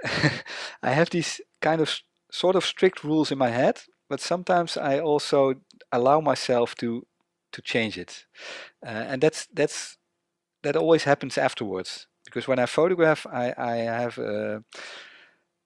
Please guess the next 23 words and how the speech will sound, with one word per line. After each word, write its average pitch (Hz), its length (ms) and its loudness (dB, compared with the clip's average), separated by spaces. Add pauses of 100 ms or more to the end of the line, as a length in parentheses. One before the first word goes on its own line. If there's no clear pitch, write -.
(280)
almost 147 580 0
al-, 160 460 -6
always, 147 800 2 (120)
I 120 120 -8
know 135 400 2
if 117 180 -4
I 120 40 2
want 120 200 -4
to 120 60 -10
take 120 260 -4
the - 80 -14
picture 120 340 -8
in 110 160 -10 (100)
color 139 300 0
or 113 140 -2
in 110 80 -8
black 107 200 -4
and 101 80 -10
white. 92 380 -8 (920)
And 107 480 -2 (100)
usually 143 500 2
the 127 120 0
photographs 127 680 0